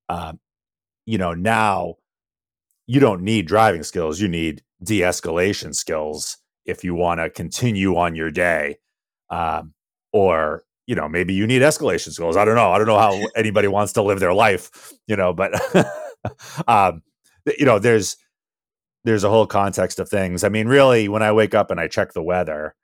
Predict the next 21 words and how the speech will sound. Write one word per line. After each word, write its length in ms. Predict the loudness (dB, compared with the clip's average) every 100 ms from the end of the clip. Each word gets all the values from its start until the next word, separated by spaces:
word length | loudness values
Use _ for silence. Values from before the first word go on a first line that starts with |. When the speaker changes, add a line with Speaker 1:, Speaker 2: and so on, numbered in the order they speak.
| _ _ _ _
Speaker 1:
um, 360 | -8 -8 -10 -16 _ _ _
that's 140 | -12 -8
sort 200 | -6 -6
of 80 | -6
like 160 | -8
the 80 | -10
start 320 | -6 -6 -6
to 80 | -10
the 100 | -12
day, 380 | -8 -6 -6 -8
you 100 | -14
know, 260 | -14 -14 -10
I 80 |
can 40 | -8
Speaker 2:
Mm-hmm. 120 | -8
Speaker 1:
tell 280 | -8 -10 -10
what 120 | -12
it's 120 | -14 -18
gonna 160 | -20
be 140 | -20 -20
like. 280 | -20 -20